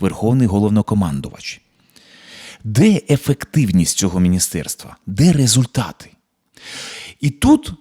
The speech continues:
вимальовується цікава формула, що на міністерство витрачені мільйони, а в Україну повернулося людей, щоб вступити в З С У, рівно нуль.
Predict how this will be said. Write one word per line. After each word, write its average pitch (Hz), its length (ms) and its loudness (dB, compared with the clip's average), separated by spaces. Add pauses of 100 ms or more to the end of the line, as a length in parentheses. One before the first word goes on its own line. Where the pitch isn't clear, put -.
(840)
вимальовується 156 920 4
цікава 175 460 2
формула, 90 640 2 (220)
що - 460 2
на 131 120 0
міністерство 151 760 0
витрачені 143 600 -2
мільйони, 190 760 4 (920)
а 156 100 2
в 170 120 4
Україну 214 640 2
повернулося 165 1160 2 (300)
людей, 220 680 2 (120)
щоб 170 220 2
вступити 151 500 0
в 117 60 0
З 104 100 0
С 117 200 0
У, 87 280 0 (300)
рівно 254 640 6 (800)
нуль. 120 600 2